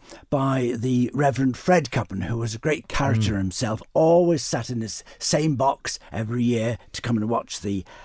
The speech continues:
Speaker 1: the amateur theatre's
Speaker 2: Mm.
Speaker 1: work. But one of his rules, which we had to stick to, was he wouldn't allow a play to be performed on a Sunday. And until he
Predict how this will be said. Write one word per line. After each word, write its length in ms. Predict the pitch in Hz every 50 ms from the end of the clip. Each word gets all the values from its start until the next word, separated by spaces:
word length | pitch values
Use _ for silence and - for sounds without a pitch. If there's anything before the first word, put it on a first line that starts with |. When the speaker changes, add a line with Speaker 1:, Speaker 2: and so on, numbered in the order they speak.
| - - _ -
Speaker 1:
the 380 | - 107 101 95 90 90 - - - - - - -
amateur 340 | - 98 98 92 90 - 95
theatre's 420 | 90 - 120 113 104 87 82 78 76
Speaker 2:
Mm. 40 |
Speaker 1:
work. 340 | 85 113 113 113 113 85 - - - - - - - - - - - - _ -
But 420 | 113 104 - 147 - - - - - _ _ _ _ -
one 280 | - 107 110 127 131 135
of 80 | 98
his 260 | 117 143 139 117 -
rules, 460 | 135 160 165 143 123 123 139 139 - 127
which 180 | 117 - -
we 140 | 117 123 123
had 180 | 120 113 123 117
to 80 | -
stick 280 | - - - 208 - - -
to, 320 | - 95 95 127 147 120 - - - - - -
was 420 | - 107 110 110 107 113 107 - - - - -
he 160 | - 127 127
wouldn't 440 | 131 120 123 127 131 127 147 135 127
allow 440 | 127 120 113 110 104 104 101 101 98
a 100 | - -
play 320 | - - - 127 107 104 95
to 120 | - -
be 120 | - 101
performed 520 | 95 - 92 - 110 113 104 98 92 90 90 -
on 140 | - 92 92
a 40 | 85
Sunday. 460 | - - 95 87 82 76 76 76 - - _ - - - - - - - - -
And 200 | - 107 107 104
until 560 | 104 101 104 107 - - 151 135 135 127 117 - - - - - - - - -
he 400 | - - - 123 120 120 120 113